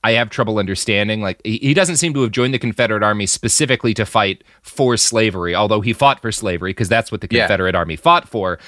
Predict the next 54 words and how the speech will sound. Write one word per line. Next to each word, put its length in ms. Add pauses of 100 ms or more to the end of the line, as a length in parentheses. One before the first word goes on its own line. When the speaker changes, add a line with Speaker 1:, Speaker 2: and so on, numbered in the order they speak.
(180)
Speaker 1:
But 120
in 80
Speaker 2:
Mm-hmm. 100
Speaker 1:
his 160
mind, 300
I 60
think 200
it 60
was 160
more 180
like, 180
"I'm 160
really 260
loyal 320
to 100
Georgia." 500
I 120
don't 120
know. 100
I 120
can't 260
get 100
in 60
the 80
head 140
of 80
that 200
guy, 380
but 220 (580)
I 120
guess 280
if 160
you 120
can 260
make 240
that 180
up, 260
he 140
tried 380
to 200
afterwards. 680 (200)
Speaker 2:
Yeah. 580
Speaker 1:
Um, 420 (720)
Speaker 2:
Yeah. 140
Speaker 1:
so 220 (120)
Speaker 2:
I, 340
I, 280 (100)
I 160
wanna 340
give 300
it 160
to 680
the 220
possibility 1300